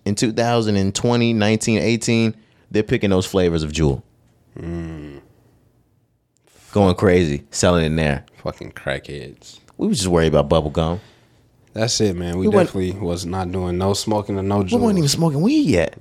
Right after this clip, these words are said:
Speaker 2: I know.
Speaker 1: I do know some, like, we knew homies even back then that was
Speaker 2: I smoked
Speaker 1: smoking.
Speaker 2: at a young
Speaker 1: We
Speaker 2: age,
Speaker 1: was,
Speaker 2: for
Speaker 1: we
Speaker 2: sure.
Speaker 1: were scared to smoke back then.
Speaker 2: Yeah, yeah, I was scared to do a lot of shit.
Speaker 1: That's funny.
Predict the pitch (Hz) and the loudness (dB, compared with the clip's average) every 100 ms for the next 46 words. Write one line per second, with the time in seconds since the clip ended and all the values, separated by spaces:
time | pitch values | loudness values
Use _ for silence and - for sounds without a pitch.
0 | - 82 82 92 - 107 117 156 143 123 | -14 -12 -10 -10 -4 -2 2 2 2 2
1 | 110 95 85 87 113 143 113 101 92 87 | 0 0 0 2 4 4 4 4 4 2
2 | 78 73 - 90 92 80 82 78 87 85 | 0 -4 -4 0 2 2 0 0 0 2
3 | 82 - 85 80 90 87 87 - - 180 | 0 0 0 0 -2 -6 -4 0 0 0
4 | - - 233 135 101 123 110 76 92 80 | 0 0 0 0 0 2 0 0 0 0
5 | 69 73 67 69 62 101 127 147 147 147 | 0 -2 -2 -4 -6 -8 -10 -8 -8 -6
6 | 90 80 78 110 98 - 82 - - - | -6 -6 -6 -4 -2 -4 -6 -8 -16 -20
7 | - - - - 104 - 82 73 73 | -20 -20 -12 -2 0 2 2 0 -2